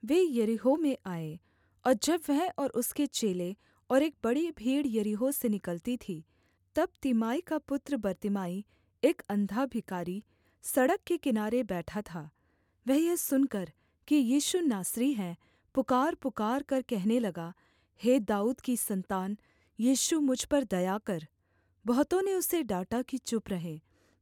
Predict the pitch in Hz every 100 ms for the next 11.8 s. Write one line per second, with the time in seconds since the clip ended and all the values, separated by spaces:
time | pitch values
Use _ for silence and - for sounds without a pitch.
0 | - 262 233 269 - - 240 330 - 311
1 | 285 220 196 180 202 226 170 156 151 -
2 | _ _ _ 220 285 220 208 220 277 -
3 | 262 - 202 - 196 214 233 _ _ -
4 | 302 - 381 339 208 202 190 208 196 156
5 | 156 _ _ _ - 349 254 240 294 -
6 | 381 392 381 - 226 240 - 240 - 180
7 | 165 170 _ _ _ - 285 339 262 214
8 | 185 165 151 147 _ _ _ _ _ 254
9 | 247 269 330 415 381 370 359 - 220 208
10 | 269 285 190 196 185 202 - 180 165 _
11 | _ 208 - 220 196 180 170 175